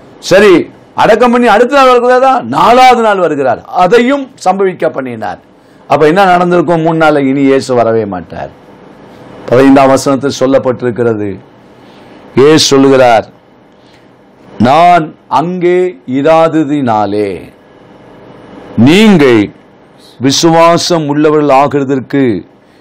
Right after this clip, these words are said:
ஏது உண்டென்று உங்கள் நிமித்தம்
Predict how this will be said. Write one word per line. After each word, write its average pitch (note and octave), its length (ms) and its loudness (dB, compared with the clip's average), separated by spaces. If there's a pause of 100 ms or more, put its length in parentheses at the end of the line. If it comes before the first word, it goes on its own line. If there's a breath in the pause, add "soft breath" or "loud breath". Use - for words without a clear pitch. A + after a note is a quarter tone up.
(200)
ஏது E3 560 4
உண்டென்று C#3+ 640 -2 (720)
உங்கள் D3+ 360 2
நிமித்தம் C3+ 640 -2